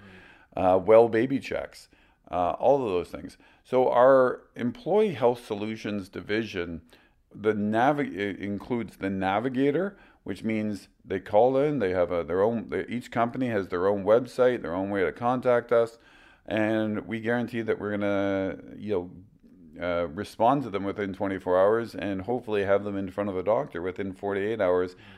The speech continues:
Speaker 2: at the maximum. And so that's been really helping a lot of our corporate clients, uh, continue to bus-, to, to continuation of business, uh, especially those who have production lines and they have to have people working on the line.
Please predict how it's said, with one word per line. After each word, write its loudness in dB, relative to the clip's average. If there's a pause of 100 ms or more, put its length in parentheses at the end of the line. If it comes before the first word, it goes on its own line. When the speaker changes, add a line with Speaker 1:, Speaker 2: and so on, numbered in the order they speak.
(140)
Speaker 2:
at 2
the 2
maximum. -4 (580)
And -2
so 4 (200)
that's 2
been -4
really 0
helping 0
a -4
lot 4
of -4
our 0
corporate -2
clients, -6
uh, -4
continue -4
to -4
bus-, -4
to, -4 (140)
to -6
continuation -8
of -14
business, -6 (540)
uh, 2
especially 0
those 0
who -6
have 2
production -2
lines 0
and -6
they -4
have -4
to -2
have -2
people -6
working -4
on 0
the -4
line. -2